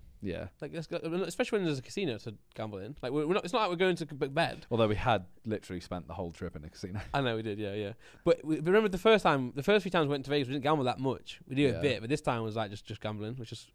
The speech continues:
Speaker 2: uh, guys, don't gamble. You will always lose your money. 'Cause
Speaker 1: Well,
Speaker 2: you
Speaker 1: the
Speaker 2: know what?
Speaker 1: last day
Speaker 2: Yeah.
Speaker 1: was the day where it was kind of, everyone said, "This is the money I've got left. I'm, I'm kind of willing to lose it all to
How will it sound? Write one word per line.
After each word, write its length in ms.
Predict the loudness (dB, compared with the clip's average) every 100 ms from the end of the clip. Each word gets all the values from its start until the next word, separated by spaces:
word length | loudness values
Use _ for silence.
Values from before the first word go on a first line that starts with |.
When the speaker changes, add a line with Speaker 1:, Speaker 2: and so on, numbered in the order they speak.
| -10
Speaker 2:
uh, 160 | -8 -8 0
guys, 220 | 2 4
don't 120 | 0
gamble. 380 | -2 -4 -6 -12 -4
You 100 | 2
will 160 | 4
always 280 | 4 2 0
lose 120 | -4
your 80 | -6
money. 260 | -8 -10 -16 -20 _ _ _ 4
'Cause 60 | 8
Speaker 1:
Well, 40 |
Speaker 2:
you 60 | 12
Speaker 1:
the 60 |
Speaker 2:
know 40 | 12
what? 60 |
Speaker 1:
last 180 | 10 6
day 380 | -2 -2 -4 -6 -4
Speaker 2:
Yeah. 220 | -4 -4 -6 _ -20 -20 -16 -4
Speaker 1:
was 160 | -2
the 80 | 0
day 300 | 6 8 8
where 500 | 6 4 4 4 0 -4 -20 -20 _ _
it 80 | -4
was 120 | -4
kind 260 | -2 -2 -2
of, 240 | -6 -10 -20 _ 0
everyone 440 | 2 2 0 -4
said, 360 | -4 -4 -4 -6 -18 -20 _ _ _
"This 160 | -2 -2
is 140 | -2
the 80 | -2
money 260 | 0 -2 -2
I've 160 | -2
got 180 | -4 -6
left. 400 | -8 -10 -14 -20 _ _ _ _ _ _ _ _ _ _ _
I'm, 240 | -4 -4 -4
I'm 220 | -2 -2 -2
kind 300 | 0 0 0
of 80 |
willing 320 | 0 -2 -2 -6
to 100 | -4
lose 220 | -2 -2
it 100 | -4
all 300 | -4 -4 -8
to 360 | -6 -4 -4 -8